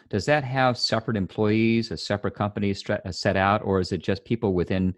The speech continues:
uh, New Air that are now doing work for Retail Band, or how did you organize that?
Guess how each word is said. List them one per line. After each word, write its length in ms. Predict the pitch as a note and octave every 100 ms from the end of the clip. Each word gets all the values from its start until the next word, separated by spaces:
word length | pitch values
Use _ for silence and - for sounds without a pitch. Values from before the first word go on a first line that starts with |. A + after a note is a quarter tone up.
| _ _ _
uh, 140 | E2 E2
New 260 | G2 A#2+ G2+
Air 220 | F2 D#2+
that 160 | F2 E2+
are 240 | E2 - -
now 360 | F2+ F2+ F2
doing 400 | F2+ F#2+ F#2 F2+
work 260 | F2 F#2 -
for 140 | F2
Retail 320 | D#2+ D#2 - D#2
Band, 260 | E2 E2
or 40 | D2+
how 180 | C3
did 200 | C3+ A#2+
you 80 | A2
organize 440 | G2 A2 F2+ D2 -
that? 160 | A#1